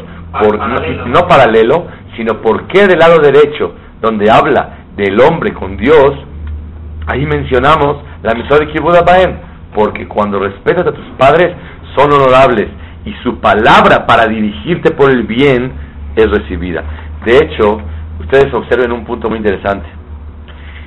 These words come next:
Speaker 2: Los más dependientes en la creación somos los humanos. Los animales son menos dependientes. De muy temprano tiempo de haber nacido, se independizan. Sin embargo, los seres humanos somos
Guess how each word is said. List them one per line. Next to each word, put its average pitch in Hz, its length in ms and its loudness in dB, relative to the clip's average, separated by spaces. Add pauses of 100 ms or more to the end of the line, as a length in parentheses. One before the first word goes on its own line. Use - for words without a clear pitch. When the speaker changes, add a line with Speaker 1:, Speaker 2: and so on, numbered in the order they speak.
(100)
Speaker 2:
Los 98 180 -6
más 165 240 0
dependientes 123 760 -2
en 104 60 -6
la 92 100 -8
creación 95 680 -4 (120)
somos 104 180 -2
los 92 160 -6
humanos. 85 380 -8 (720)
Los - 100 -10
animales 110 400 -2
son 127 120 -8
menos 135 200 -2
dependientes. 117 500 -8 (920)
De 104 160 -6
muy 151 260 -2
temprano 120 800 0 (480)
tiempo 107 500 -4 (480)
de 98 100 -2
haber 117 220 2
nacido, 107 580 -6 (460)
se 104 80 -6
independizan. 101 600 -6 (1080)
Sin 117 140 -4
embargo, 101 480 -2 (260)
los 92 120 -8
seres 123 260 0
humanos 120 340 -4
somos 117 240 -10